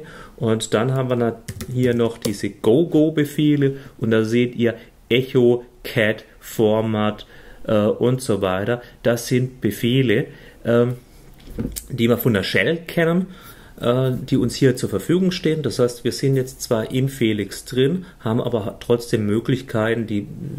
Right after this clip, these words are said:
ich sag mal, ähnlich der sch-, normalen Shell sind. Äh, hier noch ein bisschen eingeschränkt, aber später sehen wir, dass es da noch mehr gibt. Und dann haben wir noch diese O-B-R-Gruppe mit dem O S G I Bundle Repository. Ja,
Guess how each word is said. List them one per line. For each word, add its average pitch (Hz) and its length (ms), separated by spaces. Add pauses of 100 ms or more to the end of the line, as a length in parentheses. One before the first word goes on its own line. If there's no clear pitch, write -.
(160)
ich 127 100
sag 131 100
mal, 127 180
ähnlich 117 360
der 104 140
sch-, - 180
normalen 104 520
Shell 117 300
sind. 156 300 (520)
Äh, 120 220
hier - 180
noch 147 100
ein 120 80
bisschen 113 280
eingeschränkt, 113 880
aber 101 420
später 95 500
sehen 98 260
wir, 98 80
dass 95 160
es 101 120
da 95 100
noch 90 180
mehr 127 160
gibt. - 300 (340)
Und 156 220
dann 120 140
haben 120 140
wir 120 60
noch 110 160
diese - 280
O-B-R-Gruppe 104 840
mit 104 120
dem 110 140
O 110 160
S 104 120
G - 260
I 92 220
Bundle 95 580 (400)
Repository. 95 1000 (720)
Ja, 143 240